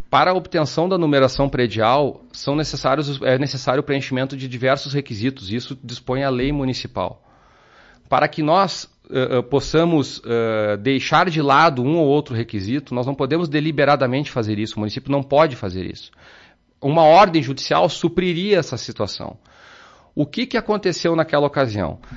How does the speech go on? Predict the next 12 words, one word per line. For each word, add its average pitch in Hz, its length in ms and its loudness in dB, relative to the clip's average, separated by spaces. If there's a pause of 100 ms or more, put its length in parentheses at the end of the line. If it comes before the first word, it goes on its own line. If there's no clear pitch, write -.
(420)
Como 247 300 6
via 180 280 4
alternativa, 143 1000 2 (240)
como 107 220 0
via 123 160 2
alternativa, 131 760 0
eu, 170 320 4 (400)
André 101 360 4
Melec 143 400 2
Freitas, - 560 -4 (440)
me 143 160 6
predispus 175 1000 0